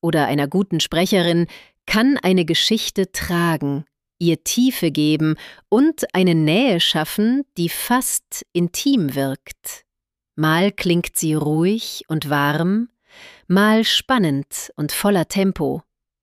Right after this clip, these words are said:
mal nachdenklich, mal humorvoll. Und genau diese Stimme macht aus dem Auto für eine Weile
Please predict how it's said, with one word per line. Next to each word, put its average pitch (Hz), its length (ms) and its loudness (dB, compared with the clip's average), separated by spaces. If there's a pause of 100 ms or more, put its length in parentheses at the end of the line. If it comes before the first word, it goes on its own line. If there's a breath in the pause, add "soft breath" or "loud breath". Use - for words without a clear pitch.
(180)
mal 151 280 0
nachdenklich, 156 1000 -2 (400 loud breath)
mal 240 420 2
humorvoll. 156 840 0 (920 loud breath)
Und 208 220 0
genau 247 380 4
diese 254 460 2
Stimme 143 680 0
macht - 540 -4
aus 165 200 -2
dem 147 220 -2
Auto 190 580 0
für - 200 -2
eine 156 260 0
Weile 160 560 0